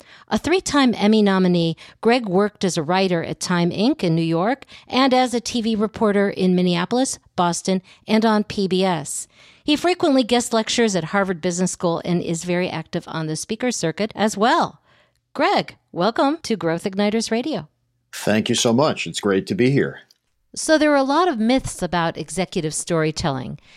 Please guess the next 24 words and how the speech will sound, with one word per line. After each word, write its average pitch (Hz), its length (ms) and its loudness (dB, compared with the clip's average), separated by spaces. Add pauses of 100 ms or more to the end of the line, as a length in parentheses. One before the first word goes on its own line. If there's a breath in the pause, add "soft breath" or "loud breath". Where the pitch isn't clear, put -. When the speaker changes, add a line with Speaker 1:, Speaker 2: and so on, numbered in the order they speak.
(280 soft breath)
Speaker 1:
Can 254 180 4
you 262 60 2
start 339 260 2
us 349 160 2
out 262 220 4
by 185 160 4
debunking 190 600 -2
the 160 80 -2
top - 560 -4
myth 127 400 -8
that 190 240 2
C 214 380 -2
E 196 40 2
Os 185 280 0
and 185 180 -4
C-suite 196 440 -4
leaders 170 320 -2
tell 175 180 -2
themselves 165 500 0 (240 soft breath)
about 185 300 0
the 190 100 -2
importance 170 540 -2
of 175 80 -6
storytelling? 147 640 -4